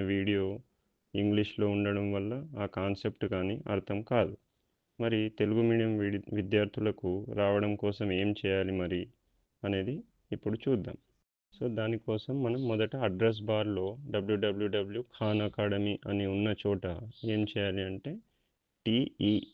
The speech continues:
డాట్‌ని యాడ్ చేయాలి. టీఈ డాట్ అంటే తెలుగు మీడియం అన్నట్టు.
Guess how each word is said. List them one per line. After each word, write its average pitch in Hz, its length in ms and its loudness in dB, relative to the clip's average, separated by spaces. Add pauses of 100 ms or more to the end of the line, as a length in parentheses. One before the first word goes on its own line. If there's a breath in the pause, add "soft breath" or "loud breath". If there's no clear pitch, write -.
(160)
డాట్‌ని - 880 -2 (180)
యాడ్ 123 260 4
చేయాలి. 85 400 -4 (220)
టీఈ 110 400 2
డాట్ 104 280 0
అంటే 104 240 -4
తెలుగు 123 300 4
మీడియం 92 300 4
అన్నట్టు. 87 340 -6